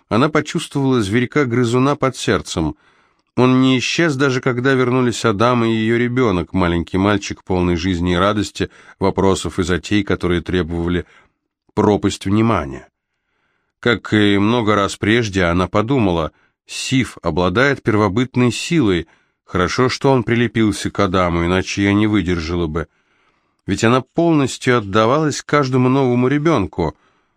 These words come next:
Он забирал у неё все силы. «Так и на этот раз», подумала она.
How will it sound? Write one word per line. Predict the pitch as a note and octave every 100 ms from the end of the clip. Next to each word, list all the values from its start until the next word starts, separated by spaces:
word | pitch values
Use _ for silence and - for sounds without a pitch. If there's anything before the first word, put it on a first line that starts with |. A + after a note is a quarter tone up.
| _
Он | G2 G2+
забирал | E2 F#2 G2 G2 B2+
у | C3+
неё | C3+ C3 B2
все | - B2+
силы. | - - F#2+ D2+ B1+ _ _ _ _ _ _ _ _ _
«Так | G#2 C#3 - - -
и | B2
на | B2 A2 A#2
этот | E3 G#2+ F#2
раз», | F2+ E2
подумала | - F#2 F2 F2 E2 E2+
она. | E2 D#2